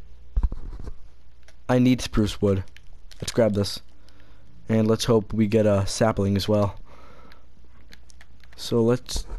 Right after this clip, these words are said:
just, just the mic, sorry, you know. This is episode eleven, I think, so just getting into the Let's Play.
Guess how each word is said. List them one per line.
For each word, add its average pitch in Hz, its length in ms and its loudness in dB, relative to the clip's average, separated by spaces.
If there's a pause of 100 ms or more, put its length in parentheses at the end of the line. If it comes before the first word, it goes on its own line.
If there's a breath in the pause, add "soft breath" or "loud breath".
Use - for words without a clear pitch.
(140)
just, 120 720 4 (260)
just 117 300 2
the 110 60 2
mic, 104 340 4
sorry, 98 440 2
you 101 120 -2
know. 101 240 2 (2000 soft breath)
This 127 180 -2
is 127 120 0
episode 120 400 4
eleven, 107 440 6
I 98 100 4
think, 95 300 0
so 98 360 2 (240 loud breath)
just - 240 -2
getting 117 280 6
into 110 220 4
the 98 120 4
Let's 95 220 0
Play. 98 300 0